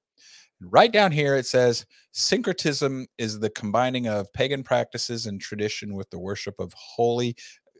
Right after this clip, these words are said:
uh, the holy God Elohim. Uh, scriptures contain explicit instructions how we are not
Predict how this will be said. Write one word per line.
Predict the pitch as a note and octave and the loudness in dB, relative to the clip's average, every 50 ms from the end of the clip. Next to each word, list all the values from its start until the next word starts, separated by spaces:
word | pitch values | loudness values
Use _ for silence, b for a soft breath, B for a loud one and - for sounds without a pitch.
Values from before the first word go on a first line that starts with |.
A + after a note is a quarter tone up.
| _ - | _ -14
uh, | B2 A2+ | -12 -8
the | G#2+ G#2 G2 | -6 -4 -2
holy | B2+ B2+ C3 B2 | 0 0 0 0
God | A2+ A#2 A#2 A2+ A2+ G#2+ | 0 2 4 4 2 2
Elohim. | G#2 G#2 G2+ F#2+ - G2+ F#2+ F#2+ G2+ G2+ _ b b b b b b b b b b b b - | 0 -2 -2 -4 -8 -8 -8 -8 -10 -12 _ b b b b b b b b b b b b -2
Uh, | G2+ G2 G2 G2 G2 | 0 0 2 2 0
scriptures | F#2+ - - - - B2 - - B2+ B2+ B2 B2 - - - - - | 0 -2 -2 -2 -2 -4 -2 -2 -4 -4 -2 -4 -6 -6 -8 -14 -12
contain | - - A2+ A2 G2+ - A#2+ A#2 A2+ A2 | -8 -6 -6 -6 -4 -2 -2 -2 0 -2
explicit | G#2+ G#2 - - - - B2+ B2 - - B2+ B2+ | -2 -2 -4 -6 -4 -4 -6 -6 -6 -6 -6 -6
instructions | B2 B2 - - - G#2+ G#2 - - A2 G#2 - | -6 -6 -6 -4 -4 -4 -4 -4 -4 -8 -8 -4
how | - A2 G#2 | 0 0 0
we | G2 G2+ G2 | 0 0 -4
are | G2 G2 G2 | -4 -4 -4
not | G2 G#2+ A#2+ B2 A#2 - | -2 0 0 0 0 -2